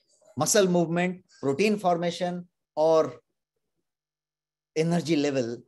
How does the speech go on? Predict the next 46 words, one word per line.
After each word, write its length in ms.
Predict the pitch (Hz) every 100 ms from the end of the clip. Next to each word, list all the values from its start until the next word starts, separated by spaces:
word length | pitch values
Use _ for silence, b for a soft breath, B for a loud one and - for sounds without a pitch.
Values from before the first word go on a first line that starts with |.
| _
आप 160 | - 143
समझें 500 | - 165 160 131 127 127 _
कि 80 | 127
सारा 340 | - 175 185
दिन 400 | 139 143 131 139 - -
जो 180 | 117 214
भी 120 | 247
कुछ 200 | 240 190
आप 160 | 165 -
कर 140 | 165
रहे 140 | 196
होते 280 | 196 151 -
हैं, 340 | 127 113 123 - _ -
उसमें 540 | 185 165 131 127 - _
इन्हीं 340 | 190 196 190 185
चारों 320 | 165 135 139
चीजों 340 | 135 117 113
की 120 | 110 107
जरूरत 320 | 92 92 87
पड़ती 240 | 82 - 80
है। 80 | - _ _ _ _
तो 60 | 123
ब्लैकबेरी 760 | 92 127 135 139 120 120 120 - -
कितना 380 | 151 151 139 131
बढ़िया 420 | 90 107 131 123
से 360 | 117 104 104 - _ -
आपको 320 | 117 - 123
जो 140 | 110
है 260 | 98 104 175 _ _ _ _ -
इस 440 | 127 - - - -
एनर्जी 360 | 131 131 131
को 180 | 147 120
रिस्टोर 560 | 110 165 165 - 131 -
करता 280 | 113 - 104
है 140 | 104
या 100 | 107
एनर्जी 400 | 107 110 110 113
बनाए 360 | 107 101 107 104
रखता 300 | 87 - -
है। 60 | -
ब्लैकबेरीज 420 | - - 175 185 175
को 100 | 202
थोड़ा 220 | 190 190
और 180 | 170 170
समझते 360 | 135 104
हैं। 60 | -